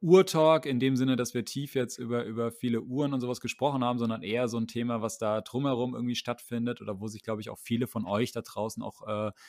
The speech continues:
tagtäglich aktiv bewegen, ähm, eben in dieser Social Media Community. An alle, äh, Kritiker, die sagen, das ist ja alles hier so ein Social Media Podcast. Ja, ihr seid jetzt hiermit bestätigt.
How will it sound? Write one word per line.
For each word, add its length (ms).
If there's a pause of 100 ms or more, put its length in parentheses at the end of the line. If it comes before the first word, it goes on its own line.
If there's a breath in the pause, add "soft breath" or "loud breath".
(280 loud breath)
tagtäglich 640
aktiv 360
bewegen, 680
ähm, 260
eben 220
in 140
dieser 160
Social 320
Media 200
Community. 640 (280 loud breath)
An 260
alle, 580
äh, 580 (460 loud breath)
Kritiker, 440
die 160
sagen, 280
das 160
ist 120
ja 160
alles 180
hier 140
so 100
ein 80
Social 260
Media 200
Podcast. 560
Ja, 140 (120)
ihr 180
seid 220
jetzt 180
hiermit 280
bestätigt. 720